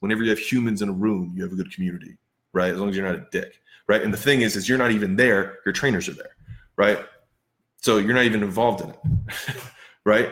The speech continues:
And that means that you have the exact same environment that they do, except they're offering parking, amenities,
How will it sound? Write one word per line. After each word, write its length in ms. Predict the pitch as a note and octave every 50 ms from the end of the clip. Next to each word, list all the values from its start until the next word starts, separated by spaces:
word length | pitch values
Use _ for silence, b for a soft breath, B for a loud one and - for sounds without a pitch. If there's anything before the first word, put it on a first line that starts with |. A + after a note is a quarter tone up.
| - -
And 100 | - A#2 B2+
that 100 | C3 A#2+
means 140 | B2 B2
that 100 | B2+ A2+
you 60 | A2+ B2
have 100 | B2 A#2+
the 100 | A#2 A#2
exact 320 | A2 G2+ C3+ C#3+ C#3+ C#3
same 160 | - C3+ B2 A#2+
environment 380 | A2+ A2+ A2+ A2 A2 A2+ A2
that 100 | - G#2
they 140 | B2 D3 C3+
do, 200 | A2+ F#2+ - - - b b b b -
except 260 | B2 - C3 A#2 -
they're 180 | C#3+ D3 C#3
offering 320 | B2+ - - B2 A2+ G#2 F#2 - - _ _ -
parking, 400 | - E3 D3 - - F2+ E2 - -
amenities, 680 | A#2 A#2+ B2+ C3+ B2+ A#2 G#2 F2 F2 - - - _